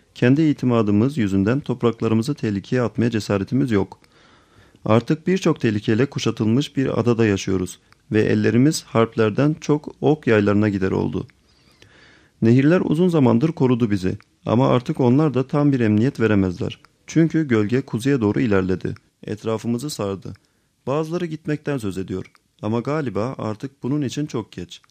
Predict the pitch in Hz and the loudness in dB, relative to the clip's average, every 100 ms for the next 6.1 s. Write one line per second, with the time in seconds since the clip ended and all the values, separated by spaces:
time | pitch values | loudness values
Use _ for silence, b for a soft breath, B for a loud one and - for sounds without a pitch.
0 | _ _ _ _ - 107 135 151 190 180 | _ _ _ _ -10 -8 -6 -6 -6 -6
1 | 131 113 127 120 - 175 - 175 139 147 | -4 -4 -6 -10 -12 -12 -10 -8 -8 -6
2 | 139 104 92 90 - - - _ _ _ | -6 -4 -6 -8 -12 -16 -16 _ _ _
3 | - 107 107 117 165 160 135 104 95 117 | -10 -8 -6 -6 -6 -8 -6 -8 -8 -8
4 | 120 104 101 151 - 117 - 143 151 120 | -8 -6 -6 -8 -10 -10 -8 -6 -4 -4
5 | 117 143 120 110 - 110 104 98 92 92 | -4 -6 -6 -8 -10 -10 -6 -6 -6 -10
6 | 87 | -12